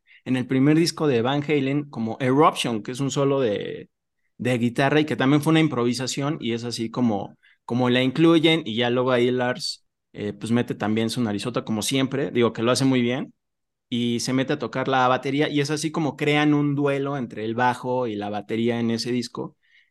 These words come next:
y que pues por ahí hasta la fecha todavía lo hacen, creo que lo hicieron en el Sinfónico dos que sacó Metallica, bueno, obviamente sale un, eh, creo que es contrabajo,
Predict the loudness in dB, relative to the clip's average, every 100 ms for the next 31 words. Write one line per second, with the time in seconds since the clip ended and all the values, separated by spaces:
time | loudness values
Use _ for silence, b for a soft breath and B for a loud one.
0 | -4 -2 0 2 4 6 4 0 -2 2
1 | 2 4 4 2 2 2 2 -4 -6 0
2 | 0 2 2 2 0 -4 -8 -6 -4 -2
3 | -2 0 2 2 2 2 0 -4 -12 _
4 | _ _ _ _ -2 0 0 0 0 0
5 | 0 0 -4 0 2 2 -2 -10 -10 -6
6 | -2 -2 -4 -6 -6 -6 -8 -10 -12 _
7 | _ _ _ _ _ -8 -2 2 2 2
8 | 2 0 -4 -4 0 0 2 0 0 -2
9 | -2 -6 -12 -20 _ _ _ _ _ -6
10 | -2 0 0 -2 -4 -6 -8 -8 -6 -6
11 | -6 -6 -6 -6 -8 -10